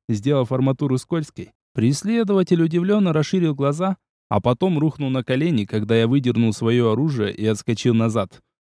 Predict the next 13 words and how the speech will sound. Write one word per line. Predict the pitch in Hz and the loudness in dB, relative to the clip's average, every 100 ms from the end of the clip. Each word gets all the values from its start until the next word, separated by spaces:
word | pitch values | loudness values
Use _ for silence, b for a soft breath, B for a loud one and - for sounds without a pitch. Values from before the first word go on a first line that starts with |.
| - | -4
Убитый | 135 160 214 202 | -2 -2 0 0
пошатнулся | 180 175 180 202 214 - | 2 0 0 2 2 -2
и | 160 | -4
рухнул | 151 208 156 127 | -2 -2 0 2
на | 135 | 2
бок. | 131 123 - _ _ _ | 0 -6 -12 _ _ _
Гладкий | 107 110 127 127 131 120 | -2 2 2 2 0 2
алюминий | 123 131 127 120 | 2 4 4 2
обшивки | 113 - 170 - 104 | 0 0 -2 -2 -4
позволил | 113 104 117 139 113 107 | -2 -2 0 0 0 0
ему | 135 | -2
соскользнуть | 143 98 - 107 107 131 | -2 -4 -4 -2 0 0
вниз. | 104 139 101 - | 0 -2 -2 -6